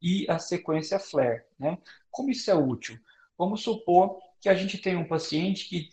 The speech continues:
é trazido ao hospital com início indeterminado dos sintomas, né? Por exemplo, ele foi dormir bem, durante a madrugada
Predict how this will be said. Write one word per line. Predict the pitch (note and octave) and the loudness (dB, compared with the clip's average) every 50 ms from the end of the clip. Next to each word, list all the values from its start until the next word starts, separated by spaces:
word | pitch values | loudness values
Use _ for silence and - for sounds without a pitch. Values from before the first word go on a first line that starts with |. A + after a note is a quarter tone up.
| - - | -6 -2
é | - D#3+ D#3+ - - - _ - | 0 0 0 -2 -6 -14 _ 2
trazido | D#3+ D#3 C#3+ C3+ A#2+ - E3 F#3 F#3 E3+ D#3+ | 6 6 6 6 4 0 -2 -2 2 4 4
ao | D3 C#3+ C3+ | 4 4 2
hospital | C3+ B2+ - - C#3 - - - E3 F#3+ F#3 E3+ - - - - _ _ - | 0 -4 -6 -10 -12 -8 -2 2 4 4 4 2 0 -6 -12 -20 _ _ -8
com | - G#3 G3+ | -4 0 2
início | G3+ F#3+ F3+ F3 G3 A3 G#3+ A3 - G#3+ G#3+ | 2 4 4 4 4 2 2 0 0 0 2
indeterminado | G#3+ A3 G#3+ A3 G#3+ G#3+ - G#3 G3 F#3+ G3+ F#3+ E3 D#3+ D#3+ E3+ F3 F3 E3+ E3+ F3 | 4 4 6 6 6 4 4 2 4 4 2 2 2 2 2 2 0 0 0 0 0
dos | E3+ F3 - | 0 0 -2
sintomas, | - G3 F#3+ F3 - C#3+ C3+ B2+ A#2+ A2+ A#2+ A#2 | -2 -2 -2 0 2 2 2 2 0 -2 -2 -2
né? | A#2+ C#3 D#3 | 0 0 0
Por | D3+ D#3 D3+ | 0 0 -2
exemplo, | D3+ D#3 E3 E3+ | -2 -2 -2 -4
ele | F3+ F3 | -4 -4
foi | - D#3+ D#3 | -4 -2 0
dormir | D3+ D#3 D3 D3 D3+ D#3 D3+ C#3 | 0 0 0 0 0 -2 -2 0
bem, | D3 D#3 F3+ G3+ G3 | 0 -2 -2 -2 -4
durante | F3+ F3 E3 E3+ E3+ - F3 | -6 -8 -8 -8 -10 -10 -8
a | |
madrugada | - E3 D#3+ D#3 D#3 D#3 D3 C#3 C3+ D3 D#3 D#3 D#3+ F3 F3+ | -8 -6 -6 -4 -4 -2 0 2 2 2 0 -2 -4 -6 -8